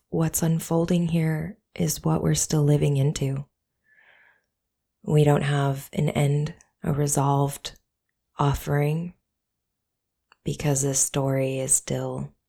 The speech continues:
coming to life. So this is where we are in this moment, and we're working really hard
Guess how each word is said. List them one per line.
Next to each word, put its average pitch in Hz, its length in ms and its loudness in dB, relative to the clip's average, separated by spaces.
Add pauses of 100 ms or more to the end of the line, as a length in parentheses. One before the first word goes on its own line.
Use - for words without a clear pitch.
(1500)
coming 139 360 0
to 139 120 -4
life. 135 480 -4 (1300)
So 160 480 2 (1200)
this 170 180 0
is 196 120 0
where 180 140 6
we 185 100 4
are 165 140 4
in 170 120 2
this 165 180 0
moment, 160 380 2 (420)
and 160 220 4
we're 160 140 6
working 180 360 6
really 156 360 4
hard 147 540 -2